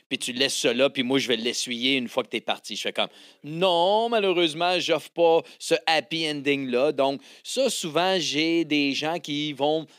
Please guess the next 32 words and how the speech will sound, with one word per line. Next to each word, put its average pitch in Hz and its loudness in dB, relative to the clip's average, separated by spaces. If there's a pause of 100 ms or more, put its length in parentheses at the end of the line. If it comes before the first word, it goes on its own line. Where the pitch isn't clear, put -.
faire 151 2
des 139 -2
demandes 143 -2
particulières 123 -4
comme 87 -12
ça. - -18 (400)
Puis, 117 -2
est-ce 117 -6
que 127 -2
ça 131 -2
me 127 -10
dérange ? 151 -2 (320)
Non, 131 -4 (400)
parce - -8
que 135 -2
j'aime 123 -2
mieux 175 -2
que 180 -12
tu 160 -6
me 143 -6
le 123 0
demandes 123 -2
avant 123 -6
que 151 -8
j'arrive 113 -6
chez 95 -8
toi. 90 -18 (280)
Parce - -14
que - -6
là, 160 -2
si 180 -8
tu, - -20